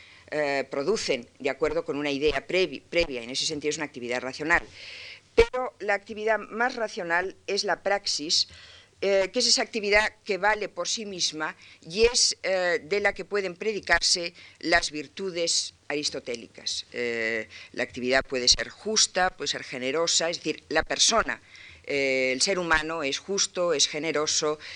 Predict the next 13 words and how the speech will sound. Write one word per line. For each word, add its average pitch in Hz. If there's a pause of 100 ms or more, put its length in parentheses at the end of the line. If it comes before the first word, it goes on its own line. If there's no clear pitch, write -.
(180)
es 143
magnánimo, 151 (240)
es 156
valiente 165 (260)
por 160
lo 165
que 151
hace. - (1400)
Es -
esa 208
actividad 185
que 170
repetida 190